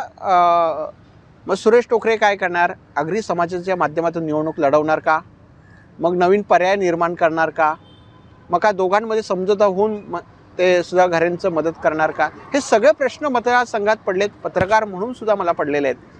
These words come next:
त्यामुळे आगामी काळामध्ये सुरेश टोकरेंची भूमिका काय असणार आहे, हे खूप महत्त्वाचं ठरणार आहे. त्यामुळे सुरेश टोकरे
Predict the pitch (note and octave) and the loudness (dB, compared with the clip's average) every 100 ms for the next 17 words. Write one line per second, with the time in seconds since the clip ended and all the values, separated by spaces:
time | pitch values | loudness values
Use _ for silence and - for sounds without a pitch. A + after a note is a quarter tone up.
0 | - F#3+ A3 A#3 F3+ G3 C4+ C4+ A#3+ B3 | -4 0 2 4 4 2 0 0 0 0
1 | B3+ A#3+ G#3 A3 G#3 F#3+ G3+ A3 E3+ E3 | -2 -4 -2 -2 -4 -4 -6 -4 -6 -4
2 | A3+ A#3 A3+ F#3+ D#3 - C#3 B2 A#2+ - | 0 0 2 2 2 -2 -4 -4 -6 -10
3 | - - F3+ G#3+ - E3+ D#3+ F#3+ G#3+ F#3+ | -12 -4 -2 -2 -2 -2 0 0 -2 -2
4 | E3+ D3+ C3+ B2 A#2+ - - - F3 F#3+ | -4 -4 -4 -6 -6 -12 -20 -4 0 2
5 | A#3+ - F#3+ A3 - A3 G#3+ A#3+ | 0 -2 0 0 0 -2 2 2